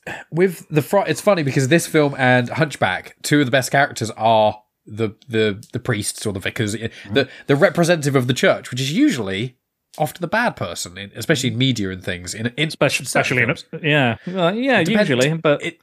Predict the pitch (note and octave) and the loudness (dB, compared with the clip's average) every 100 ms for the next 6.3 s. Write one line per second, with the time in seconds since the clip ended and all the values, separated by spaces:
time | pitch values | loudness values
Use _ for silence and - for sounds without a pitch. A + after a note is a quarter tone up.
0 | - F3 G3+ F#3+ F#3+ E3+ C#3+ - C#3 A#2+ | 0 2 2 2 2 2 2 -4 -10 -4
1 | D3+ D#3 C3 C3+ C#3 D3 A#2+ A2 A2 A2 | 0 2 2 -4 0 2 4 2 4 2
2 | - C3+ B2+ A2 - C3+ F#3+ D#3 A3 C3+ | 2 0 0 0 -4 0 0 2 2 0
3 | - - D#3+ F3+ B2 A2 F#3+ - - C3+ | -6 -2 -2 -2 -6 -2 -2 -2 -2 0
4 | D3+ G3+ A#3 B2+ - D3 F3 E3+ G3+ F3+ | 2 2 2 0 -2 0 2 2 -2 -2
5 | - F#3 D#3+ D3+ D3 C#3 D#3 B2 A#2 C3+ | 0 0 0 0 0 0 0 -2 0 0
6 | C3 D3 B2+ | -2 -4 -8